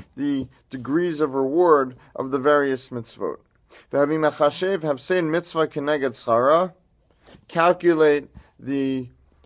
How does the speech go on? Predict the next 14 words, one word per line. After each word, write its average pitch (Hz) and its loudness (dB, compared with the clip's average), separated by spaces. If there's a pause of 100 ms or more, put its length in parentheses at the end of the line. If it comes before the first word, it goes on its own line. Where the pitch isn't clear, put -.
(160)
cost, 180 2
the 139 -4
sacrifice 143 0 (300)
of 160 -2
having 151 0
to 139 -14
do 143 -4
a 131 -2
mitzvah 135 -4 (480)
against 147 -4 (100)
its 131 -6 (120)
r-, 110 -12 (100)
potential 127 -6
reward. 151 0